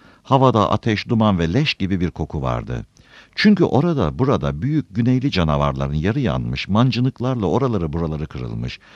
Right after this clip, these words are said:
veya Mortond'un cesur okçuları tarafından gözlerinden vurulmuş leşleri yatarken, savaş aletlerinin ve katledilenlerin de çoğunluğu yanmış ya da ateş çukurlarına atılmıştı.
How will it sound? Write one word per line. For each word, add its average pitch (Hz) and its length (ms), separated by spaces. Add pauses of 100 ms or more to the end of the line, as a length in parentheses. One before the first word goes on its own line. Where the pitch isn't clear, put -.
(260)
veya 175 240
Mortond'un 104 640
cesur 113 300
okçuları 120 400
tarafından 69 500
gözlerinden 104 640
vurulmuş 71 400
leşleri 71 400
yatarken, 65 640 (280)
savaş 139 400
aletlerinin 107 680
ve 82 60
katledilenlerin 110 840
de 87 80
çoğunluğu 92 480
yanmış 69 420
ya 92 120
da - 80
ateş - 240
çukurlarına 127 500
atılmıştı. 117 600